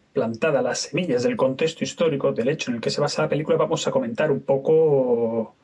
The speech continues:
las virtudes y defectos de, de Evasión o Victoria. Yo creo que el principal mérito es que te gustará,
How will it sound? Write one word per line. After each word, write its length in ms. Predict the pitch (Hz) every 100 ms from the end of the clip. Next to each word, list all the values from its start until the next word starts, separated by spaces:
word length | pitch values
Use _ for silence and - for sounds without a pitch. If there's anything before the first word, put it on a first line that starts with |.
| _
las 220 | 131 120 127
virtudes 520 | 110 151 139 117 -
y 220 | 127 117
defectos 560 | 110 - - 151 135 120
de, 580 | 117 113 107 107 - -
de 80 | 139
Evasión 280 | - 180 156
o 20 |
Victoria. 420 | 117 - 185 214 - _ _ - - _ _ _ _ - - _ - - -
Yo 140 | - 175
creo 120 | 233
que 60 | 214
el 60 |
principal 420 | 185 160 - 180
mérito 380 | 175 180 208 208
es 300 | 190 208 -
que 500 | - 147 135 127 127
te 120 | 113 139
gustará, 580 | 135 - 135 190 269